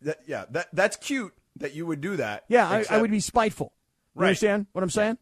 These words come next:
Speaker 1: That's cute that you would do that, but Sacramento also doesn't have enough players to send back, like,
Speaker 2: Well,
Speaker 1: good
Speaker 2: all
Speaker 1: players
Speaker 2: I'm
Speaker 1: to
Speaker 2: saying is that,
Speaker 1: send back.
Speaker 2: uh, I would try and send him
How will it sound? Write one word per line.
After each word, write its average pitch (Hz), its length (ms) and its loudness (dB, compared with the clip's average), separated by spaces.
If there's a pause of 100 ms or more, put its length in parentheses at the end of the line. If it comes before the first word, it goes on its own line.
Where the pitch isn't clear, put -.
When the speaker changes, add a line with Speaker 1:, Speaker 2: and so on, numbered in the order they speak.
(240)
Speaker 1:
That's 175 240 0
cute 254 300 -4
that 165 80 -4
you 160 120 -4
would 156 100 -4
do 175 120 -6
that, 127 220 -4
but 127 160 -10
Sacramento 139 500 -6
also 120 160 -6
doesn't 113 240 -12
have 104 240 -10
enough 107 260 -14
players 98 380 -12
to - 100 -20
send 98 220 -16
back, 87 240 -14
like, 110 100 -8
Speaker 2:
Well, 175 120 -4
Speaker 1:
good 165 80 0
Speaker 2:
all 156 60 -6
Speaker 1:
players 180 200 -2
Speaker 2:
I'm 170 140 0
Speaker 1:
to - 60 -10
Speaker 2:
saying 156 220 0
is 139 140 0
that, 139 240 -2
Speaker 1:
send 156 120 2
back. 139 140 0
Speaker 2:
uh, - 20 -14
I 170 100 2
would 190 140 4
try 202 200 0
and 175 160 -2
send 185 300 0
him 156 340 0